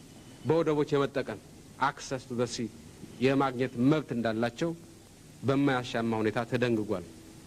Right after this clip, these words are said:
ስለሆነም ይህን ጥያቄ አንስተን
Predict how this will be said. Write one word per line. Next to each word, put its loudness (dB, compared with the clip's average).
ስለሆነም 2
ይህን 4
ጥያቄ 2
አንስተን -2